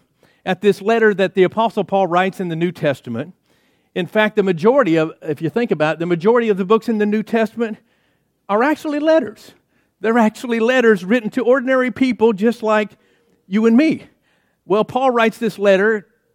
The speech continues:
to the Ephesians. It's called Ephesians, to a group of his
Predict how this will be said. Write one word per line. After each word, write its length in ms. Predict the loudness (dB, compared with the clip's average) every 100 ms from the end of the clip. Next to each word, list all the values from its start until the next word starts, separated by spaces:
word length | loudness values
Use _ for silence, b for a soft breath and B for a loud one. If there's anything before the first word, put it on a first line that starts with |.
| _ _
to 180 | -2 0
the 200 | 0 -4 -4
Ephesians. 760 | -4 0 0 -2 -6 -8 -14 _ _ _ _ -6
It's 140 | -6
called 260 | -2 0 2
Ephesians, 560 | 2 0 0 -4 -10 -4
to 140 | 0
a 60 | 0
group 240 | 0 -2
of 140 | -2 4
his 280 | 4 4